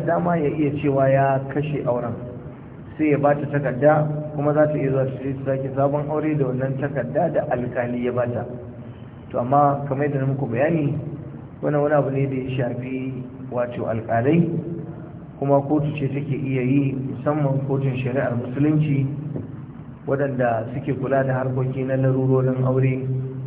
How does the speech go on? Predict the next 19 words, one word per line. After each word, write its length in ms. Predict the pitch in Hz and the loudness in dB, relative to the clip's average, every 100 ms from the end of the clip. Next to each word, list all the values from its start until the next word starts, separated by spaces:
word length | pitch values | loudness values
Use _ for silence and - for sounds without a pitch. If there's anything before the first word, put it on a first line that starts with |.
| - - 127 | -10 -8 -4
wanda 200 | 123 123 | -2 2
galiban, 440 | 139 147 143 127 | 4 4 4 2
alhamdulillah, 560 | 139 139 135 131 135 135 123 | 2 0 0 2 2 0 -2
kotunanmu 560 | 131 131 143 131 127 117 | -4 -2 -2 0 -2 -2
na 400 | 123 127 127 127 127 - - - | 0 0 0 -2 -4 -6 -8 -6
nan 300 | 127 131 127 | -2 -2 0
arewa 480 | 127 127 117 143 156 - - - - - - - | -2 -2 2 2 2 -2 -6 -8 -12 -12 -14 -8
suna 220 | 156 151 123 | 2 2 2
kula 220 | 127 135 135 | 2 2 2
da 60 | 120 | -2
waɗannan, 460 | 113 117 131 135 | -2 -4 -2 -2
kuma 180 | 139 151 | 0 0
alƙalan 400 | - - 127 135 131 | 2 0 0 0 -2
suna 160 | 131 | -2
ƙoƙari 640 | 123 123 113 127 147 165 - - - - - - - - | -2 -2 -4 0 2 4 2 -2 -6 -8 -12 -14 -14 -8
akan 260 | 135 147 143 | -2 0 0
abin 220 | 131 143 | 0 0
da 60 | |
ya 100 | 131 | -2